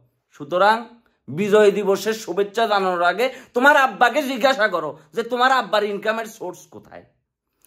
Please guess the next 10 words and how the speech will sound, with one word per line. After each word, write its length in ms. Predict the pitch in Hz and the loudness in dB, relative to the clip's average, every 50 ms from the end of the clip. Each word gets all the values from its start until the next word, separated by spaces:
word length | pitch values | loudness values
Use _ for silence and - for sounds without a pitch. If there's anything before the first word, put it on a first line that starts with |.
| _ _ - | _ _ -2
তোমার 220 | 220 240 262 277 | 2 2 4 4
আব্বা 280 | 262 254 311 285 240 233 | 4 2 2 2 0 0
কিভাবে 380 | 226 226 214 220 220 247 262 269 | 0 -2 -2 0 2 2 2 2
এই 100 | 262 226 | 0 -2
টাকাগুলা 460 | - 214 202 185 175 165 160 170 185 | -6 -6 -6 -6 -6 -6 -6 -6 -6
কামাইছে। 480 | 175 165 147 123 107 95 113 117 104 - - - - _ | -6 -8 -10 -10 -12 -12 -14 -16 -18 -18 -20 -20 -8 _
আমি 220 | 196 202 226 240 | -4 -4 -2 -2
না 120 | 247 247 240 | 0 0 0
হয় 160 | 214 233 240 | 0 0 0
আমজাম 420 | 214 202 196 185 165 165 165 165 | 2 0 0 -2 -2 -2 -2 -4